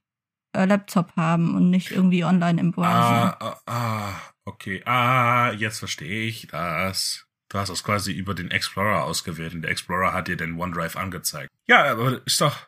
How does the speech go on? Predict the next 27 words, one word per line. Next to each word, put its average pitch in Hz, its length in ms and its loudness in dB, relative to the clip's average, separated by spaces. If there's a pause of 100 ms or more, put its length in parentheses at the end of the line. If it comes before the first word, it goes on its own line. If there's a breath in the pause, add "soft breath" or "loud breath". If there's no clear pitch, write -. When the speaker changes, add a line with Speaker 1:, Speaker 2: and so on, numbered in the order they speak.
(140)
Speaker 2:
nice. 143 640 0 (100)
Dann, 120 720 2
äh, 110 400 -2 (260)
viel 131 240 -4
Spaß 131 440 0
mit 120 200 -6 (100)
Scrivener. 95 840 -6 (300)
Speaker 1:
Ja, 226 440 6 (400)
hab 285 160 8
ich. - 300 2
Es - 160 0
ist 220 140 0
großartig. 180 520 0 (140)
Ich - 140 -6
bin, 233 240 10
also, 226 260 10 (320 loud breath)
d-, 120 160 -8
ich 262 140 2
hab 320 160 6
jetzt 269 180 -2
alles 277 300 2
in 277 80 6
diesem 233 240 8
Programm, 208 460 4
was 196 160 4
ich 202 160 2
wollte. 175 360 6